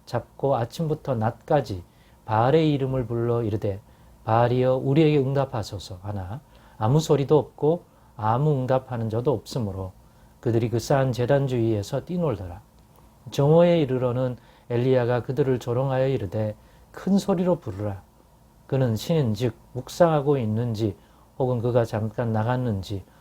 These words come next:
혹은 그가 길을 행하는지, 혹은 그가 잠이 들어서 깨워야 할 것인지." 하매, 이에 그들이 큰 소리로 부르고 그들의 규례를 따라 피가 흐르기까지 칼과 창으로 그들의 몸을 상하게 하더라. 이같이 하여 정오가 지났고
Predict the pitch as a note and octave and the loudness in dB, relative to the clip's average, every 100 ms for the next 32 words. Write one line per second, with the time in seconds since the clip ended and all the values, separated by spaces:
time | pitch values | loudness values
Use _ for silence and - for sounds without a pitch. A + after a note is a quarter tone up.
0 | - - B2+ B2+ A2 B2+ A#2+ - C3+ D3+ | -20 -2 0 0 0 0 0 0 2 2
1 | C#3 C3+ C#3 B2+ G2+ - F#2 _ _ _ | 2 0 0 0 -4 -8 -16 _ _ _
2 | _ C3+ B2+ B2 A2 C3 B2+ A2 A#2+ C#3 | _ -2 0 0 0 2 2 0 0 0
3 | C3 B2 A#2 A2+ D#3+ F3 - F#3 F3+ E3+ | 0 0 0 2 2 2 -2 -2 2 4
4 | A#2+ G#2 G#2 - A2 G2 G#2 G2 E2+ - | 2 -2 -8 -8 -10 -8 -8 -8 -12 -18
5 | _ - - _ - C3 C3 B2+ B2+ C3 | _ -20 -20 _ -2 4 6 4 0 -2
6 | C3 - C#3+ C#3+ C3 B2+ A#2+ G#2+ A2+ G#2+ | -2 -6 -8 -6 -4 -2 -4 -4 -6 -2
7 | A#2+ C3 - - - - - A2+ A2+ G#2 | 0 0 -4 -20 -20 -14 -8 -4 -2 -2
8 | A2+ A#2 A2 G#2+ G#2+ A2 A2+ - _ - | -2 0 -2 -4 -4 -4 -4 -10 _ -20
9 | - C#3 B2 A2+ G#2 - A2+ G2+ G2+ - | -6 -4 -2 -2 -4 -6 -10 -10 -12 -14
10 | - C#3+ C#3+ C3+ - D#3 A2 G#2 A#2 - | -10 -4 -2 -4 -6 -6 -4 -4 -4 -8
11 | - - - A2 A2+ A2+ A2 G#2+ G#2+ B2+ | -20 -20 -8 -2 0 0 -2 -2 -4 -2
12 | B2+ C3 C3 F#2 F2 - _ _ _ _ | 0 0 0 -4 -12 -18 _ _ _ _
13 | _ - A#2+ A#2+ A#2+ - A#2+ A#2+ B2 C3 | _ -8 0 0 0 0 0 0 0 0
14 | C#3 C3 B2 A#2 A#2+ - A#2 A#2 A2+ | 0 0 -2 -4 -4 -6 -4 -4 -4